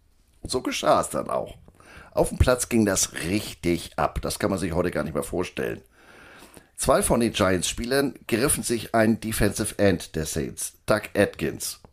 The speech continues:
Und ein dritter, ein Wide Receiver, wieder so eine kleine, schnelle, hätte jetzt fast was gesagt, der hat ihn mit dem Helm bearbeitet. Das hat wiederum ein Offense-Spieler der Saints gesehen und sprang da rein und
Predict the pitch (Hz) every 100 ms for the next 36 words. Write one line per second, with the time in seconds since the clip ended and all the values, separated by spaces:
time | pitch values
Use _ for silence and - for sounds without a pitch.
0 | - _ - 143 - - 170 202 95 117
1 | - - - 117 131 175 - 117 85 80
2 | 120 156 - 87 90 87 71 - 101 95
3 | 85 - 90 82 82 60 - _ - _
4 | _ _ _ _ 85 78 - 85 - 73
5 | - 71 87 - - - - _ 135 165
6 | 185 175 165 151 185 165 117 87 90 80
7 | - - - - - _ _ _ - -
8 | - _ - - - - _ 131 160 170
9 | 185 113 101 87 101 87 - - _ _
10 | _ 107 120 117 - _ _ 143 147 123
11 | - - 87 90 87 - - 95 87 78
12 | - _ - 117 104 82 - 76 87 107
13 | 165 226 _ - 127 - - - 117 135
14 | 131 120 95 123 139 113 101